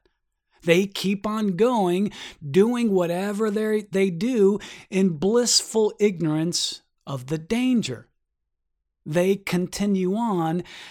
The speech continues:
as if nothing is at all any different in their lives today than it was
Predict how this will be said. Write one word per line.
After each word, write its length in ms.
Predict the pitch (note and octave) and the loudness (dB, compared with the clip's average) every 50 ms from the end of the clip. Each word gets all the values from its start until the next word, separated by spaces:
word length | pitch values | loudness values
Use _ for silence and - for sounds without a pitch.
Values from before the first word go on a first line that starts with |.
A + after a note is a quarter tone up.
| - - | -16 -4
as 260 | - E3 E3+ D3+ D3 F3 | 0 0 0 2 2 0
if 220 | F3 C#3+ - - | -2 -2 -4 -4
nothing 560 | D#3 E3 E3+ F#3+ G3+ G3+ - G3+ F#3+ F#3+ F#3+ - | -2 0 0 0 -2 -2 -2 -2 -2 -2 -4 -2
is 340 | F3+ F3 F3+ F3 - - - - | 0 0 0 0 -2 -4 -6 -8
at 220 | E3 E3+ - _ | -8 -8 -8 _
all 400 | _ E3 E3+ E3+ E3+ E3+ E3+ F3+ - E3+ | _ -6 -4 0 2 0 0 0 -2 -4
any 240 | F3+ A#3 C#4+ D4 | 0 2 2 0
different 420 | B3+ G#3+ G#3+ G#3+ G#3 - G3+ G3+ G3+ | 2 2 0 0 0 0 0 0 2
in 120 | G3+ G3+ | 2 2
their 120 | G3+ G3+ F#3+ | 0 0 0
lives 460 | F#3 F3 E3 D#3+ E3 E3 D3+ - - | 0 -2 -2 -2 -4 -4 -4 -4 -4
today 720 | - F#3+ F3+ F3+ C4 C4+ B3 G3+ D3+ C#3 C#3 C#3+ D3 D3 - - - - _ | -6 -8 -4 0 0 0 2 0 -2 -2 -2 -4 -4 -6 -10 -16 -20 -16 _
than 160 | - E3+ E3 | -2 0 0
it 100 | D#3+ D#3 | 0 -2
was 460 | D#3+ D3+ D#3 D#3 D#3 D#3 D#3 C#3+ - | -4 -4 -2 -2 -2 -2 -2 -4 -6